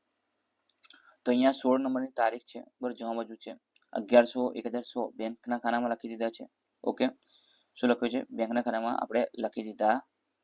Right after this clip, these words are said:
છે. ઓકે? કમિશન, બરોબર? અ, વિરુદ્ધમાં કમિશનનું ખાતું લખ્યું એટલે કમિશન ખાતે લખ્યું છે, બરાબર? તો કમિશન ખાતે પણ આપણે લખી દીધું છે. પછી તારીખમાં સોળ તારીખ આપણે લખી દીધી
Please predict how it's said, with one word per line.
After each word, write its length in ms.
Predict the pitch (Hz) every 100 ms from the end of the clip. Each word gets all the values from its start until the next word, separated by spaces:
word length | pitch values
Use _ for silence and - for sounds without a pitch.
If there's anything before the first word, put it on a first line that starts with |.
| _
છે. 280 | - - - _ _ _ _ _ _ _ _ _ _ _ _ _ _ _ _ _
ઓકે? 260 | 120 127 135 - _ _ _ _ _
કમિશન, 480 | - 131 131 135 101 - _
બરોબર? 360 | - 135 151 - - _ _
અ, 280 | 117 113 107 _ _ _ - -
વિરુદ્ધમાં 360 | 113 120 123 131
કમિશનનું 680 | 127 123 131 135 139 135 131
ખાતું 280 | 117 131
લખ્યું 200 | 123 127
એટલે 140 | 123 113
કમિશન 220 | 117 123
ખાતે 200 | 123 120
લખ્યું 260 | 120 - 117
છે, 140 | - - _ - _ _
બરાબર? 320 | - 117 131 135 _ _ _ _ _ _ _ _ _
તો 60 | -
કમિશન 280 | 117 123 127
ખાતે 240 | 120 123
પણ 100 | 127
આપણે 160 | 123 120
લખી 180 | -
દીધું 200 | 120 117
છે. 220 | 117 - - _ _ _ -
પછી 380 | 113 131 127 -
તારીખમાં 340 | 113 117 131
સોળ 200 | 131 123
તારીખ 260 | 123 120 120
આપણે 160 | 117 117
લખી 200 | 110 117
દીધી 380 | 104 90 143